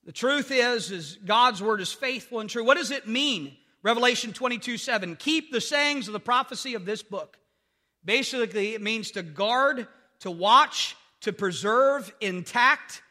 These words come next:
We must not add to the word of God, and we must not take anything from the word of God. With me tonight? We must not add to the word of God.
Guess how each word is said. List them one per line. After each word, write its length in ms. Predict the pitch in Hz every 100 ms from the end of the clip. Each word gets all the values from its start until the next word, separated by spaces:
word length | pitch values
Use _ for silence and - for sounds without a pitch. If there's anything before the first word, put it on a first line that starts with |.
| _ _ -
We 100 | 214
must 260 | 220 226
not 220 | 233 214 190
add 320 | 233 294 320
to 100 | 254
the 80 | 269
word 240 | 247 262 262
of 140 | 208
God, 440 | 220 254 294 311 262 _ -
and 80 | 208
we 80 | 208
must 320 | 214 233 -
not 240 | 240 220
take 320 | - 247 254 -
anything 480 | 240 226 - 233 214
from 320 | - 202 165
the 80 | 139
word 200 | 139 127
of 120 | 160
God. 220 | 190 - _ _ _ _ _ _ _ -
With 120 | 202
me 100 | 240
tonight? 280 | 220 226 233 - _ _ _ _ _ _ _ _ _ _ _ _ _ _ -
We 100 | 180
must 300 | 208 220 214
not 220 | 226 208
add 340 | 196 240 269 214
to 120 | 226
the 80 | 202
word 200 | 196 185
of 140 | 165
God. 320 | 165 143 160